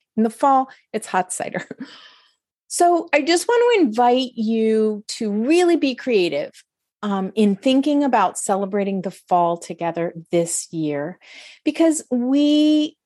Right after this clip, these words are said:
could all use a little extra boost of family time, togetherness, and a sense of hope. The rewards are so many.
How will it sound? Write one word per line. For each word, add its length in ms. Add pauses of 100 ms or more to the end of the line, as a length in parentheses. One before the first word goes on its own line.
(240)
could 200 (140)
all 280
use 520
a 60
little 400
extra 340
boost 640
of 160
family 540
time, 800 (100)
togetherness, 1080 (440)
and 300
a 80
sense 720
of 200 (240)
hope. 680 (1300)
The 80
rewards 500
are 120
so 600
many. 540